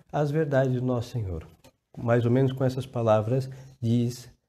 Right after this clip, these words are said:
a igreja confecciona o sacramental de hoje,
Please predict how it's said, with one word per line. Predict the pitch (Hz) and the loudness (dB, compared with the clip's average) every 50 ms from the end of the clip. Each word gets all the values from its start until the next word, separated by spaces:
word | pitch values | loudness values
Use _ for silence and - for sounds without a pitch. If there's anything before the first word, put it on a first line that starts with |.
| _ _ _ _ _ _ - | _ _ _ _ _ _ -2
a | 104 104 - 110 | 0 2 2 2
igreja | 117 113 110 117 113 131 131 | 2 2 2 2 2 0 0
confecciona | 131 131 120 - 131 127 127 - - 123 113 110 117 120 131 131 - - - - - | 0 -2 -2 -2 -2 -4 -4 -4 -4 -2 -2 0 0 -2 -2 -4 -8 -12 -18 -18 -10
o | - 123 | -8 -6
sacramental | - - 127 127 131 120 120 113 110 - 113 113 | -2 -2 -2 0 0 0 0 0 0 0 -2 -2
de | 110 110 110 | -2 -2 -2
hoje, | 104 98 107 | -2 -2 -2